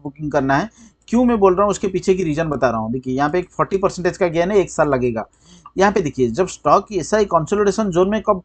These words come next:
कब, कब बना के, मल्टीपल कब बना के जब चलता है ना, तो जब यहाँ से ब्रेकआउट होता है, तो डायरेक्टली वो टारगेट जितना डेप्थ लिया है ना, तो उतना डेप्थ जरूर ये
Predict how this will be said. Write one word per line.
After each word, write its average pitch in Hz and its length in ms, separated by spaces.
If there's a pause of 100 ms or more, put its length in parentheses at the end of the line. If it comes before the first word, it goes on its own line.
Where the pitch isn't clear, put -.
कब, 185 180 (180)
कब 180 240
बना 180 220
के, 190 100
मल्टीपल 185 460
कब 180 220
बना 180 220
के 190 100
जब 190 120
चलता 165 340
है 180 60
ना, 208 140 (420)
तो 220 60
जब 214 300
यहाँ 196 280
से 220 460
ब्रेकआउट 180 420
होता 175 260
है, 117 80
तो 185 120
डायरेक्टली 196 540
वो 220 80
टारगेट 190 340 (120)
जितना 214 320
डेप्थ 202 300
लिया 185 220
है 175 60
ना, 240 120
तो 196 220
उतना 196 220
डेप्थ 196 240
जरूर 180 260
ये 190 160